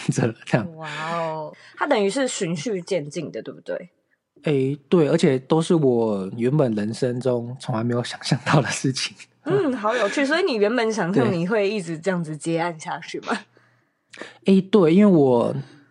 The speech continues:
Speaker 1: 我很，我很宅。
Speaker 2: <laughs>
Speaker 1: 对，就是我在，其实在求学阶段一直很不敢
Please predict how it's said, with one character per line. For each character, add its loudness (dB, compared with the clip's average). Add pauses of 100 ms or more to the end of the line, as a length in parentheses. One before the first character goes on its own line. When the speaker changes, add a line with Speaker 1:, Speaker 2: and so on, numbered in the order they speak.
Speaker 1:
我 6
很， 2 (300)
我 2
很 6
宅。 0 (680)
Speaker 2:
<laughs> 0
Speaker 1:
对， 4
就 2
是 4
我 0
在， 4 (680)
其 -2
实 2
在 4
求 0
学 2
阶 2
段 2
一 -2
直 -4
很 -6
不 -4
敢 -4